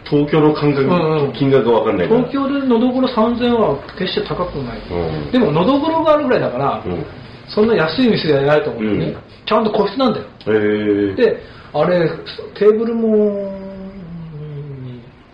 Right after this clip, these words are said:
Speaker 2: はい、座れば十二人ぐらいもともと座れるテーブル席に、
Speaker 1: へー。
Speaker 2: 二人。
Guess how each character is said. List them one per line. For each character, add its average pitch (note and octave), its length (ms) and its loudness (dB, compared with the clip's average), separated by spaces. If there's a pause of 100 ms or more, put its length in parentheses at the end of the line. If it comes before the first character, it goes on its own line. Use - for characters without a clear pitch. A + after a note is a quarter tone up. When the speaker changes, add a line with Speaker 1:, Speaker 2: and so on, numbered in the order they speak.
(680)
Speaker 2:
は G3 200 -4
い、 A3 80 2 (180)
座 A3 160 4
れ A#3+ 80 4
ば C3 100 2
十 D#3 200 -2
二 G#3+ 120 4
人 A3+ 140 2
ぐ E3 80 2
ら C3 60 2
い B2 40 0
も A#2+ 140 -6
と C#3 80 -2
も C3+ 140 -4
と - 60 -8
座 C#3 60 0
れ C3+ 80 0
る C3+ 160 -4
テ C3+ 120 -2
ー B2+ 120 -2
ブ B2+ 60 -6
ル A#2+ 80 -8
席 B2+ 300 -12
に、 C#3 160 -4
Speaker 1:
へ - 60 -12
ー。 E2+ 160 -12
Speaker 2:
二 E2 60 -4
人。 F3 100 2